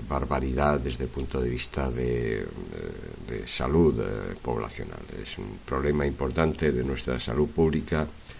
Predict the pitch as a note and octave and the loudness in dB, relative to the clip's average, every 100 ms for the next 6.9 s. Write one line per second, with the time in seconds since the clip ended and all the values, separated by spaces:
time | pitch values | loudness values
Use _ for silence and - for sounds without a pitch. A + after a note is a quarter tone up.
0 | - - - - - - - - - C2+ | -16 -18 -18 -16 -10 -6 -6 -6 -4 0
1 | D2 - D#2 C#2 C2 B1+ B1 A1+ A1+ G#1+ | 2 4 4 4 4 2 2 0 -4 -6
2 | - C2+ B1+ D#2 C#2 B1 A1 G#1+ G#1+ D2 | -4 -2 2 2 4 2 0 -2 0 -2
3 | D2 D#2 - A#1+ - C#2 C2 B1+ - B1 | 0 0 0 2 2 2 2 0 -2 -4
4 | B1+ B1+ A#1+ A1+ A#1+ G1+ G1+ - G1+ G1+ | -2 -2 0 0 -2 -4 -4 -6 -8 -10
5 | - - A1 A1 - C#2 C2 B1 A#1 A1 | -12 -8 -6 -4 -2 0 0 -2 -4 -6
6 | - C2 A#1 A1 A1+ G1+ - - - | -4 -4 -2 -4 -4 -6 -8 -10 -12